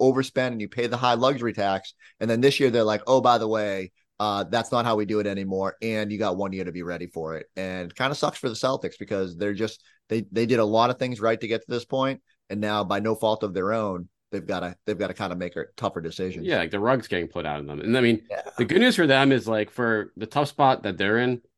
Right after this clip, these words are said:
Speaker 2: there are probably already five or ten teams that are in tougher spots.
Speaker 1: Yeah, so true.
Speaker 2: Um, in
Speaker 1: Good
Speaker 2: terms
Speaker 1: luck,
Speaker 2: of
Speaker 1: Golden State. Good luck,
Speaker 2: Yeah.
Speaker 1: Clippers.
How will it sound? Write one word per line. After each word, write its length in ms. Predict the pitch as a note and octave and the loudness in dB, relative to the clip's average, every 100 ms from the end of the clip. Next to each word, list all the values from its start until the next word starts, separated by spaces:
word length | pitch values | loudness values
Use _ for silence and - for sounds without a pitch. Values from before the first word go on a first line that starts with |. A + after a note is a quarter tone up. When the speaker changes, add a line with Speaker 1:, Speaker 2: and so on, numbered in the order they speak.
| _ _ - | _ _ 0
Speaker 2:
there 120 | C3+ | 2
are 80 | D#3+ | 4
probably 300 | C#3+ C3 A#2 | 4 4 4
already 240 | A2 G2+ | 2 0
five 380 | - G2 G#2 F2+ | -2 0 0 -2
or 80 | E2+ | -8
ten 220 | F#2+ F2 | -8 -8
teams 260 | F#2+ F#2+ D2 | -4 -4 -4
that 100 | E2 | -6
are 80 | |
in 60 | D#2 | -6
tougher 240 | E2+ D2 | -8 -10
spots. 240 | C#2+ D2+ D2 | -8 -6 -2
Speaker 1:
Yeah, 380 | G2 F2 E2+ E2+ _ - | -2 -2 -4 -8 _ -14
so 200 | - F#2 | -4 -4
true. 260 | F#2 F2+ F2+ | -2 -4 -4
Speaker 2:
Um, 500 | E2+ E2 D#2+ D#2 - _ - | -6 -6 -6 -10 -12 _ -8
in 140 | G2+ F#2 | -4 4
Speaker 1:
Good 100 | E3+ | 6
Speaker 2:
terms 80 | |
Speaker 1:
luck, 100 | F3 | 6
Speaker 2:
of 40 | E3 | 8
Speaker 1:
Golden 220 | D#3 C#3+ | 6 6
State. 360 | - D3 C#3+ C#3 | 6 8 8 6
Good 140 | C3+ | 4
luck, 140 | C3+ | 4
Speaker 2:
Yeah. 160 | - C3+ | 4 2
Speaker 1:
Clippers. 300 | C3 B2+ | 4 0